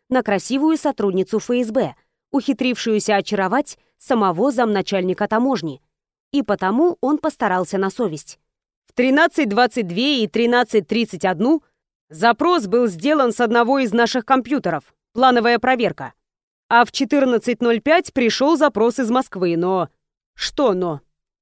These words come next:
Его невозможно идентифицировать. «Такое случалось раньше?» — нахмурилась Фата. «Пару раз.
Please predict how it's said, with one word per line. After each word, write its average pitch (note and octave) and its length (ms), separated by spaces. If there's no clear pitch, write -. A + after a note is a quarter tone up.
Его G#3 340
невозможно A#3+ 720
идентифицировать. A3 1000
«Такое G3+ 380
случалось G#3+ 580
раньше?» — D#3 420
нахмурилась A3+ 600
Фата. D#3+ 340
«Пару B3 300
раз. G#3 340